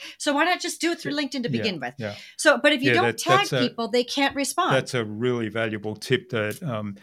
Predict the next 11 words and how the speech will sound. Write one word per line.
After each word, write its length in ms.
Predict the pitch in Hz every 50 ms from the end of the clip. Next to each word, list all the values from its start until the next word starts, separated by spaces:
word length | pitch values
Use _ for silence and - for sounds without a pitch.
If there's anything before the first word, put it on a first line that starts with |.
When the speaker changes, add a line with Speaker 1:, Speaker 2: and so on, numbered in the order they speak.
| - - - _ _ -
Speaker 2:
that's 420 | - 139 143 147 - - - - _ - - _ _ _ _ _ _ _ -
actually 400 | 143 131 - - 135 123 110 104
really 460 | 101 101 107 117 131 135 131 123 120 113
simplified 640 | - - 139 127 - 117 107 - 127 113 110 107
our 120 | 110 107 104
work 300 | 101 107 117 117 117 117
process 480 | - 123 117 107 - - 135 110 - -
ever 180 | 120 110 120
since 340 | 113 - - 120 107 - -
LinkedIn 500 | - 127 120 117 117 - 127 117 110 110
allowed 500 | 107 104 107 110 110 110 110 110 98 -